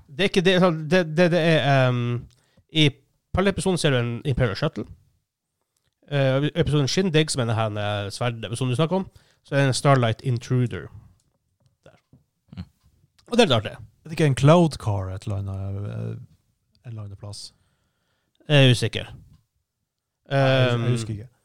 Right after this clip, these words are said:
Speaker 1: men Ha-, Han Solo in Carbonite er også i, eh, serien. Spennende.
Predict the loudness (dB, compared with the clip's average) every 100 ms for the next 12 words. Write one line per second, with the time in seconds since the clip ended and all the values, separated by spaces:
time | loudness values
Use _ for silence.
0 | _ -2 2 2 2 2 2 2 4 4
1 | 2 0 -6 -2 0 2 2 0 -4 -18
2 | -16 -6 -4 -2 -2 -2 -4 -6 -4 -4
3 | -4 -6 -4 -4 -6 -12 -20 _ _ _
4 | _ _ _ _ _ -4 0 2